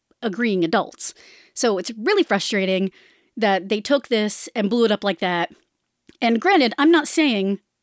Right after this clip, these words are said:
that he didn't do something bad. So I'm not saying, "Oh no, he's innocent. He was just liked sexy S and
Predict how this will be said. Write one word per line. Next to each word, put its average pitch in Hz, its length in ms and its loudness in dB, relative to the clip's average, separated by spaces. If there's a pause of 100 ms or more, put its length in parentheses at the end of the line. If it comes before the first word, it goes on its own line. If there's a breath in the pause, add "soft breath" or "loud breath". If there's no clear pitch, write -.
that 226 220 0
he 254 100 -2
didn't 262 280 2
do 233 160 2
something 196 360 -2
bad. 156 320 -4
So 185 280 -2
I'm 180 180 0
not 196 180 -2
saying, 190 260 -2
"Oh 285 100 0
no, 330 240 4
he's 285 260 2
innocent. 320 420 0
He 214 140 2
was 262 120 2
just 254 220 -4
liked 196 220 -6
sexy - 400 -10
S 240 140 -8
and 403 80 -10